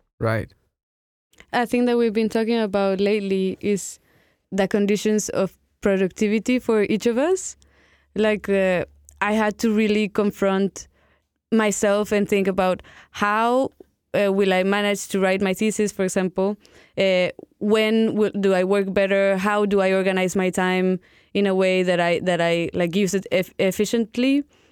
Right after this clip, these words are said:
Speaker 2: Uh, having more time is not necessarily the best condition to be more efficient.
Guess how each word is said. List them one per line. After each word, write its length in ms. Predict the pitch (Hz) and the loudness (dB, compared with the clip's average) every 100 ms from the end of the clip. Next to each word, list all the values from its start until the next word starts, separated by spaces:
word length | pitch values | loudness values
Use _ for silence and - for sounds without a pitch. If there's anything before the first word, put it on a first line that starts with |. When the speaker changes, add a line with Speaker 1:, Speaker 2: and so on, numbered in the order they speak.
| _ _ - | _ _ -4
Speaker 2:
Uh, 340 | 190 185 165 - | 0 0 -2 -2
having 300 | 190 226 247 | -2 2 2
more 160 | 240 240 | 2 0
time 240 | 226 240 | 0 2
is 100 | 214 | 2
not 160 | 214 208 | 0 0
necessarily 580 | 214 202 202 202 208 | -2 0 0 0 0
the 120 | 202 185 | 0 0
best 240 | 190 - | 0 0
condition 600 | 202 196 190 - 220 220 | -2 2 0 0 0 0
to 260 | - 202 190 | 0 0 0
be 160 | 190 | 0
more 200 | 196 190 | 0 2
efficient. 520 | 185 - 202 202 175 | 0 0 -2 0 -4